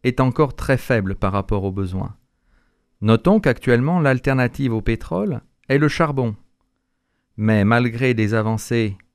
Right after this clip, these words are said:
dans les techniques de combustion, il constitue l'énergie fossile qui produit le plus de C O deux.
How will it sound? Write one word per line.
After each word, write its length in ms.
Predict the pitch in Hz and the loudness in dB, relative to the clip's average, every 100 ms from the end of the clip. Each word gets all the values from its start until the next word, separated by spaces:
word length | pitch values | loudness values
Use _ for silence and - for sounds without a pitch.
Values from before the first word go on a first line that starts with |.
| _ 104 | _ 0
dans 80 | |
les 100 | 98 | 0
techniques 460 | 95 117 - 123 104 | 2 -2 2 0 2
de 80 | 92 | -2
combustion, 680 | - 95 95 - - 185 220 _ _ _ _ _ _ _ _ | 0 -2 -4 -6 -6 -6 -6 _ _ _ _ _ _ _ _
il 160 | 143 139 | -4 0
constitue 560 | 175 - - 139 139 | -2 -2 -6 -4 0
l'énergie 420 | 131 151 143 123 | 2 2 0 -2
fossile 600 | 117 127 120 - 190 98 - _ _ _ | -2 -4 -4 -6 -4 -4 -8 _ _ _
qui 160 | - 156 | -6 -2
produit 360 | 165 156 190 | 0 0 2
le 100 | 151 | 0
plus 320 | - 208 202 | 0 0 2
de 100 | 151 | 0
C 160 | 139 143 | -2 -2
O 140 | 127 | -2
deux. 160 | 104 | -2